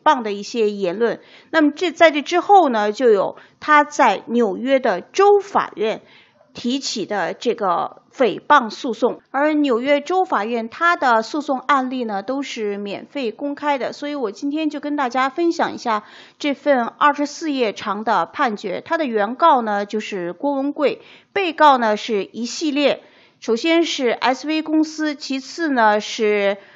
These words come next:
呃，Doctor Waller 博士，这个就是我们在推特上可以看到的。还有S V公司的 Wallop 女士，这个应该就是图中左边这位女士。那右边这个呢，就是Doctor Waller，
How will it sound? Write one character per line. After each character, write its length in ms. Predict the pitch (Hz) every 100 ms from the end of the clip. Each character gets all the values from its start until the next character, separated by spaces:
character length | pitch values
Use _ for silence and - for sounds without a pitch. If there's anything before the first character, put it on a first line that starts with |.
| _ _
呃 460 | 202 202 196 185 185
，Doctor 400 | 277 269 269 240
Waller 380 | 247 294 294 240
博 280 | 220 196 214
士， 380 | - 277 220 -
这 120 | 247
个 100 | 208
就 140 | 220
是 280 | 208 220 196
我 180 | 196 185
们 120 | 190
在 300 | - 226 202
推 260 | 185 269 262
特 160 | 277
上 260 | 220 220 190
可 120 | -
以 140 | 220 160
看 280 | - 254 208
到 200 | 196 165
的。 160 | - _
还 180 | - 262
有 220 | 285 233
S 400 | - 233 254 -
V 140 | 330 330
公 240 | 330 320
司 240 | 320 311
的 240 | 277 240 226
Wallop 540 | 233 269 311 277 240 226
女 180 | 196
士， 380 | 156 - 226 - -
这 160 | 320 285
个 320 | 254 220 214
应 160 | -
该 180 | 285 285
就 140 | 277 262
是 180 | 240
图 280 | 226 226 240
中 260 | 269 269 269
左 300 | - 208 -
边 260 | 240 254
这 140 | 254 247
位 120 | 220
女 220 | 196 185
士。 340 | - - 214 - - _
那 80 | 330
右 220 | 349 359
边 180 | 285 254
这 160 | 269
个 80 | 233
呢， 280 | 214 202 202
就 200 | 220 226
是 340 | 226 208 185
Doctor 440 | 190 240 240 240 220
Waller， 520 | 240 269 247 208 -